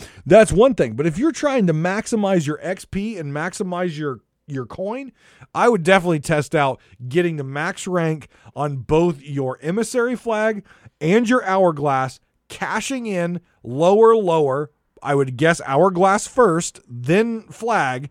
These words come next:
so you get that emissary bonus of all the X P and all that yum yum, and then re-raise, re-raise, go back out.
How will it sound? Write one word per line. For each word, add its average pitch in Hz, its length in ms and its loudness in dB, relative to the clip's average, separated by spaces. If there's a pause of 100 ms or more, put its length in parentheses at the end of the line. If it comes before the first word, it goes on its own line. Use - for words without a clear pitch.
(240)
so - 160 -4
you 151 160 0
get 156 240 2
that 175 220 0
emissary 196 500 2
bonus 139 480 0
of 131 160 -4
all 151 380 2
the 170 160 0
X 175 180 -4
P 202 300 -4
and 147 80 -2
all 139 160 0
that 175 180 2
yum 220 240 0
yum, 135 320 -2 (400)
and 143 280 -6
then 156 300 -2 (200)
re-raise, 175 920 0 (100)
re-raise, 139 880 -2 (180)
go 120 220 -2
back 110 300 -8
out. 95 180 -14